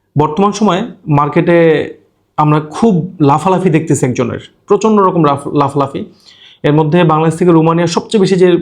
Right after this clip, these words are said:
মানুষ পাঠাচ্ছে, সেই মানুষটা এত লাফালাফি করে না এসা। তো লাফালাফিটা কি? যে ভিসা এনে ছড়াই দিচ্ছে বিছানার উপরে, পার্কের বেঞ্চের মধ্যে, যেটা টোটালি নিষেধ। এবং ইন্ডিয়াতে এই মুহূর্তে যারা যায়, সবাই মোটামুটি মেডিকেল ভিসা,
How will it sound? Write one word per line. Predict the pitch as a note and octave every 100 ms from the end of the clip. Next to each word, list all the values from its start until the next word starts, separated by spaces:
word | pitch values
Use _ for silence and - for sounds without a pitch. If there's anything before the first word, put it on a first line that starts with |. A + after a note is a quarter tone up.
| D#3+
মানুষ | D#3 D3+
পাঠাচ্ছে, | D#3+ C#3+ D#3 C#3
সেই | E3
মানুষটা | D#3+ D#3+ E3+
এত | D#3+ D3+
লাফালাফি | C#3 D3+ C#3+ D3+
করে | F3 D#3
না | C3+
এসা। | A#2+ - - _ _ _ - - _ _ _ _ _ _
তো | D3
লাফালাফিটা | D3+ F3 G3 A3 A3
কি? | A#3 C#4 - _ _ -
যে | C#3 C#3+ C3+ C#3 - C3
ভিসা | E3 E3+ F#3 F3+
এনে | G3+ C#4+ - _ _ - - _ -
ছড়াই | F3 D#3+ C#3+
দিচ্ছে | C3+ - A2 A2 _ _ _ _ _ _ _ C#3
বিছানার | D#3 E3+ D#3 D3
উপরে, | D3 D3 C#3 C#3+ - _ _ _
পার্কের | D3+ D3 D#3+ D3
বেঞ্চের | D3+ D3+ D3+ D3
মধ্যে, | C#3+ C3 C#3 D3+
যেটা | D#3+ G3
টোটালি | G3 F#3+ G3 F#3+
নিষেধ। | D#3+ - A#2+ - _ _ _ _ _ _
এবং | D3+ D3+ F#3 F#3 F#3
ইন্ডিয়াতে | E3+ F3 F#3+ F#3+ G#3+ G#3+
এই | E3+ E3
মুহূর্তে | E3+ F#3+ F#3
যারা | F3 E3
যায়, | C#3 B2+ A#2+
সবাই | A#2+ - E3
মোটামুটি | F3+ F3 F3+ E3+
মেডিকেল | D3+ D3+ D#3 D3+
ভিসা, | D3 D#3+ E3+